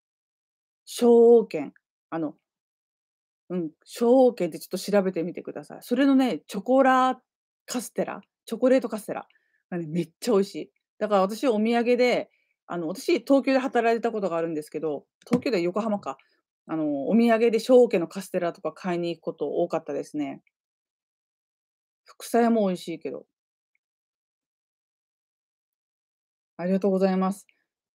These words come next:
「ゆみこさん、いつも仕事終わりに、と、動画を見てるんで疲れが吹っ飛びます」ってことでありがとうございます。あ、地元のデパートが一番人気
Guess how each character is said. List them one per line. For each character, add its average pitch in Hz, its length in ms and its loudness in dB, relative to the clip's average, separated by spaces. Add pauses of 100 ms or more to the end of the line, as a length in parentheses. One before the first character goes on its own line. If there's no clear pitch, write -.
(180)
「ゆ 208 100 0
み 202 60 2
こ 202 60 -2
さ 196 140 -2
ん、 175 60 -2
い 180 40 -6
つ 254 100 0
も 240 80 4
仕 233 140 -6
事 226 220 2
終 220 60 6
わ 220 80 6
り 214 120 2
に、 185 280 0 (420)
と、 160 140 -4
動 185 200 2
画 196 100 0
を 208 60 4
見 214 120 2
て 226 100 2
る 208 80 2
ん 202 40 4
で - 80 -4
疲 - 320 -6
れ 202 80 2
が 202 100 0
吹 - 100 -12
っ - 60 -20
飛 202 160 0
び 202 60 -2
ま 208 160 0
す」 208 60 -14
っ - 40 -20
て 185 100 -2
こ 175 100 -4
と 180 120 -6
で 170 80 -2
あ 165 60 -2
り 185 80 -2
が 214 120 0
と 233 80 0
う 214 40 -4
ご 208 100 -2
ざ 214 120 2
い 214 40 0
ま 214 220 0
す。 - 60 -18 (2500)
あ、 185 140 -6 (300)
地 208 120 0
元 294 260 8
の 320 120 6
デ 320 140 2
パ 330 140 2
ー - 40 2
ト 285 100 2
が 226 60 4
一 190 180 -2
番 262 320 4
人 254 200 4
気 302 80 2